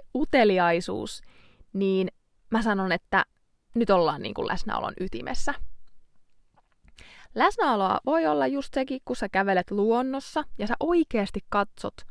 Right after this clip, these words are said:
sun ympärille ja laitat niitä asioita merkille, että mitä sä näet, minkälaisia muotoja, värejä, minkälaisia tunteita sä tunnet esimerkiksi sun iholla, kasvoissa, mm, kuuleksä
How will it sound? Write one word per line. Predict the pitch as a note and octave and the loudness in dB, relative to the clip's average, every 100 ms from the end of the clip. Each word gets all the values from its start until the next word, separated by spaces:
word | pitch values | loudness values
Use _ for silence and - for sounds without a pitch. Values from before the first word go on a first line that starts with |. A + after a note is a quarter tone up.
| - | -8
sun | - F#3+ - | -6 -6 -4
ympärille | G3 F#3 G#3+ B3+ C#4+ E4 - - - - | -2 -2 -2 -2 0 -2 -4 -18 -20 -4
ja | - - | -2 2
laitat | D#4+ F#4+ G#3 - | 4 6 4 2
niitä | F3+ - | 0 2
asioita | G#3+ G#3+ E3+ F#3+ | 2 2 0 0
merkille, | F#3+ F#3+ F3 E3+ E3 | 2 2 0 -4 -6
että | - | -4
mitä | F4 F#4+ D4+ | -2 0 2
sä | A#3 | 2
näet, | F3 E3+ A3 C#4 - - - | 2 2 2 2 -2 -10 -8
minkälaisia | C#4 C4+ A#3 G3 F3+ | -2 2 2 2 -2
muotoja, | F3 G#3 B3 A#3+ - A#3 A#3+ A3+ - - - F#3+ | -2 0 2 2 2 2 2 0 -8 -20 -6 4
värejä, | A3 A3+ G#3+ G#3 A3 A3 - - - - - - - | 6 6 4 4 2 0 -8 -16 -20 -20 -14 -14 -4
minkälaisia | A#3 A3+ G#3+ G#3 F#3+ | 0 4 4 2 -2
tunteita | A3 A3 A3 G3 F#3+ | 0 2 2 2 0
sä | F#3+ F#3+ | -2 -2
tunnet | - F#3+ F#3+ F#3+ | -2 -2 0 -2
esimerkiksi | F3+ F#3 F3 | -2 -6 -6
sun | - - | -8 -2
iholla, | G#3 G3+ G3 F#3 F3+ | 0 2 4 2 2
kasvoissa, | - F#3 F#3 - F#3+ F3 F3+ - F#3 F#3 - - - - _ | 2 2 2 -4 -4 -4 -4 0 0 0 -8 -20 -20 -20 _
mm, | - F3+ F3+ - | -8 -6 -6 0
kuuleksä | G3 F#3 F#3+ - G3+ | 4 6 4 4 2